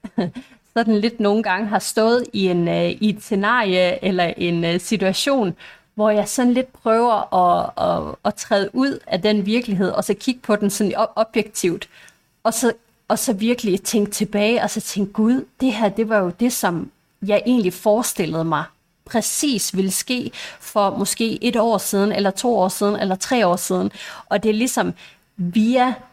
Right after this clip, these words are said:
flere og flere af de her momenter, hvor jeg har set, "Hey, okay, det her, det er faktisk noget, jeg, jeg skaber selv, og det er noget, jeg ubevidst skaber selv." Og derved har jeg ligesom begyndt bare at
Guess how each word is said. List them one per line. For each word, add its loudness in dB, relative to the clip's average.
flere 0
og -2
flere 0
af 0
de 0
her 0
momenter, 2
hvor 0
jeg 0
har 0
set, 0
"Hey, 0
okay, 0
det 0
her, 0
det -2
er -16
faktisk 0
noget, 4
jeg, 0
jeg -2
skaber 0
selv, -2
og -2
det 2
er 2
noget, 2
jeg 2
ubevidst -2
skaber 0
selv." -2
Og -2
derved 4
har 0
jeg 2
ligesom 0
begyndt -2
bare 2
at -4